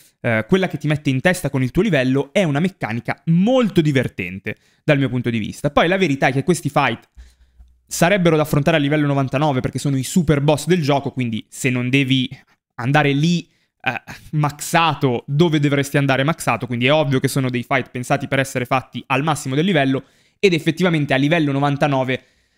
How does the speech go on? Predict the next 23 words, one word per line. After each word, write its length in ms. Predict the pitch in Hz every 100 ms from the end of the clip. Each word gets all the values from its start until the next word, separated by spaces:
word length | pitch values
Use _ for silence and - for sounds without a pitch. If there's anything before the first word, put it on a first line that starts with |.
| _ _ _
è 160 | 165 160
difficile 640 | 147 143 160 151 - 147
che 140 | 135 139
tu 140 | 175
muoia 480 | 160 160 156 156 147
perché 240 | 156 151
prendi 320 | 151 151 147 143
novantanove 1080 | 151 147 143 139 143 131 135 143 139 131
colpi, 300 | - 131 -
sono 220 | 127 143
veramente 580 | 143 151 135 120 117 123
tanti, 380 | 113 98 120 202
però 460 | 339 160 131 - _ _
può 540 | 196 202 151 - _ -
aggiungere 880 | 151 139 196 170 139 113 95 - _ _
un 160 | 147 147
ulteriore 580 | 160 147 160 190 180 143
livello, 420 | 143 143 175 120
un 80 | 123
ulteriore 280 | 123 156 131
strato 460 | - 175 180 143
di 140 | 139 208
sfida 640 | - - 117 113 123 -